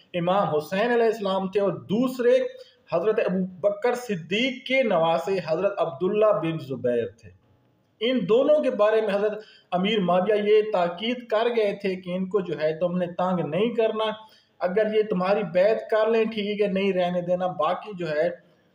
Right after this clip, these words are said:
तुम जिससे मर्जी, जैसे मर्जी बैत करवाओ, लेकिन इन दोनों को तंग नहीं करना। और यजीद ने जो है, अपने बाप का ये हुक्म ना माना और इन दोनों को जो है, उसने तंग करना शुरू कर दिया। तो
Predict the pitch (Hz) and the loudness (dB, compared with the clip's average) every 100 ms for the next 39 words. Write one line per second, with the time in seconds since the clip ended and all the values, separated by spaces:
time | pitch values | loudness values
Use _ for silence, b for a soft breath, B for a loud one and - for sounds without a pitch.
0 | - 180 185 185 175 - _ 139 214 - | -4 0 0 -2 -6 -16 _ -4 -4 0
1 | 208 151 180 208 233 226 226 B B B | -2 0 0 0 -2 -4 -8 B B B
2 | 139 202 233 240 214 175 202 226 214 180 | -2 2 2 2 0 2 2 2 0 2
3 | 185 196 - 175 175 175 165 160 180 180 | 2 2 0 2 4 4 2 0 -4 -6
4 | 190 226 185 175 175 170 160 160 160 156 | -4 -2 0 0 0 0 -2 -2 -2 -4
5 | 139 160 180 180 160 165 175 165 165 175 | -4 -4 -4 -2 -2 -2 -4 -2 2 2
6 | 175 135 131 131 156 190 196 180 170 139 | 2 -2 -4 -4 -6 -6 -4 -4 -4 -6
7 | 127 156 180 - b b b b _ _ | -4 -2 -2 -6 b b b b _ _
8 | 170 - 220 196 185 202 - - 214 196 | -6 -2 0 2 2 2 2 2 2 2
9 | 208 185 185 190 160 143 175 202 185 170 | 2 2 0 -2 -2 -2 0 0 0 0
10 | 175 185 180 170 170 175 175 139 160 180 | 0 -2 0 0 0 -2 -8 -8 -4 -2
11 | 214 214 175 147 131 147 151 - - - | 0 -2 -4 -6 -2 -2 -2 -8 -12 -8
12 | 175 165 170 202 214 185 160 151 139 139 | -8 -8 -2 0 0 0 0 0 -4 -8
13 | 127 120 143 98 101 101 101 _ _ _ | -10 -8 -8 -10 -14 -18 -20 _ _ _
14 | _ _ _ b b b b b _ | _ _ _ b b b b b _